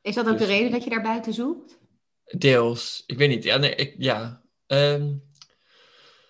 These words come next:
Speaker 2: ik wil, ik ben ook wel toe aan een soort van andere uitdaging. Maar als ik nou een hele mooie baan aangeboden zou krijgen in wat ik nu doe, dan zou ik ook niet, zou ik ook niet van schrikken, zeg maar. Dat zou ik ook best wel willen doen. Maar ik wil eigenlijk niet,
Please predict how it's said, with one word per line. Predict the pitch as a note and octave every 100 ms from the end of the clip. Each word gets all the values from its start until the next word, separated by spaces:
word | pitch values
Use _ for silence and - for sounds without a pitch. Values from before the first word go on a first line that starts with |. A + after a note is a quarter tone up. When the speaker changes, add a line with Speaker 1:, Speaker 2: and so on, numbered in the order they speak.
| _ _ _ _ _ _ _ _ _ - -
Speaker 2:
ik | B2+ C3+
wil, | D#3 D3 C3
ik | D3+
ben | - D#3
ook | E3 F3+
wel | F#3
toe | F3+ D#3
aan | C#3+
een | C3+
soort | C#3+
van | C#3+
andere | - C#3 B2+
uitdaging. | C#3+ D3+ E3 D#3+ G3 A3+ G#3 F3+ - _ _ _ _
Maar | B2 B2 C3 B2+ - - _
als | - B2 C#3
ik |
nou | C#3 C3
een |
hele | C3 B2+
mooie | B2 B2
baan | A#2 G2
aangeboden | A#2+ A#2+ A#2+ A#2
zou | A#2
krijgen | B2 A2+ A#2
in | A#2
wat | A2
ik | A2+
nu | A#2
doe, | G#2 B2
dan | A2+
zou | A2 G#2
ik | -
ook | A#2+
niet, | A#2 A2+ - -
zou | A2+
ik | G#2+
ook | -
niet | A2+ -
van | B2+
schrikken, | B2+ A#2 -
zeg | - F#2+
maar. | F2
Dat |
zou | - -
ik |
ook | G#2
best | G2+ -
wel | F#2+ E2 - -
willen | A2 G#2
doen. | A#2+
Maar | A#2+
ik | A#2
wil | C3
eigenlijk | B2+ B2 B2
niet, | B2+ A#2+ -